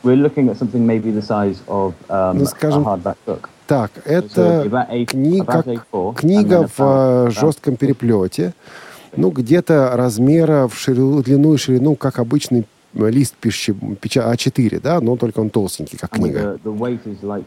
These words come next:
Speaker 1: I mean, the weight is still with, as we're developing
Speaker 2: Что
Speaker 1: this,
Speaker 2: касается
Speaker 1: um, is, is, uh, an
Speaker 2: массы,
Speaker 1: estimation, but it, something
Speaker 2: ну,
Speaker 1: o-, just over a
Speaker 2: пока
Speaker 1: kilo, perhaps.
Speaker 2: Excuse me? Over
Speaker 1: About a kilo.
Speaker 2: a kilo.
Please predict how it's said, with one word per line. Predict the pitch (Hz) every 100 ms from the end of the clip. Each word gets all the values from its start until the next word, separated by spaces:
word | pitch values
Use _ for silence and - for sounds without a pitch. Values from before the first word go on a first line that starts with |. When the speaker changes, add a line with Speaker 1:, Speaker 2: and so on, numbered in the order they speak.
| -
Speaker 1:
I |
mean, | 98 95
the | 101
weight | 117 110
is | 104 -
still | 101 92 90
with, | 98 87 _ -
as | 95
we're | 98 90
developing | 92 98 92
Speaker 2:
Что | - 135
Speaker 1:
this, | 160
Speaker 2:
касается | 160 170 170 165 160 151 127 - -
Speaker 1:
um, | 92 85
is, | - -
is, | 87 82
uh, | 90 85 117
an |
Speaker 2:
массы, | 139 180 - 196 202
Speaker 1:
estimation, | -
but | -
it, | - 92 - -
something | - - 101 95
Speaker 2:
ну, | 123
Speaker 1:
o-, | 90 -
just | -
over | 135 92
a | 82 85
Speaker 2:
пока | - 170 180
Speaker 1:
kilo, |
perhaps. | - - - - _ _ - -
Speaker 2:
Excuse | - 175
me? | 202 214 - - - -
Over | 127 139 139 143 - _ _ _ _ _ _ - - - 104
Speaker 1:
About | 104 104
a |
kilo. | 95 104 78 85 - - -
Speaker 2:
a | 143
kilo. | 143 117